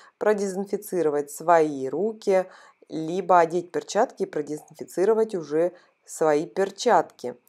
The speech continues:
После этого дезинфекция окологлазного пространства специальным средством, содержащим в себе хлоргексидин. И патчи.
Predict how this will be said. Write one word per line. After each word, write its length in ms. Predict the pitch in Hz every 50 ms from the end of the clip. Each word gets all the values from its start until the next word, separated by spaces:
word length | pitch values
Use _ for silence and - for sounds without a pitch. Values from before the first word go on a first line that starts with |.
| - - - - _ -
После 340 | - 180 180 - 170 175
этого 400 | 170 170 170 156 151 147 139 - - -
дезинфекция 840 | 156 160 165 175 180 196 196 - 202 175 - - - - 160 139
окологлазного 1040 | - - - - 180 180 - 160 156 151 147 143 156 175 185 185 190 175 160 151 147
пространства 880 | 147 - 165 175 175 - - 160 156 151 151 151 - - 127 127 131 - _ _ _ _ _
специальным 600 | - - - 165 156 - 185 165 156 143 143 143
средством, 720 | 143 - - - 139 135 131 135 - - - 170 202 214
содержащим 680 | 226 220 240 208 220 233 220 220 226 220 226 220 - 220
в 60 | 208 -
себе 300 | - 208 190 185 214 214
хлоргексидин. 1120 | 214 - 202 196 196 190 196 _ _ - - - 202 196 180 175 185 185 185 180 180 - - - - - - - - - - - - - - - - - - - - - _ _ _ _ -
И 500 | 208 233 254 277 277 285 285 311 311 311 - _ _ _ _ _ _ _ _ _ _ _ _ _ _ _ _ _ _ _ _ _ _ _ _ _ _ _
патчи. 680 | - 165 165 156 151 156 - - - - 123 107 101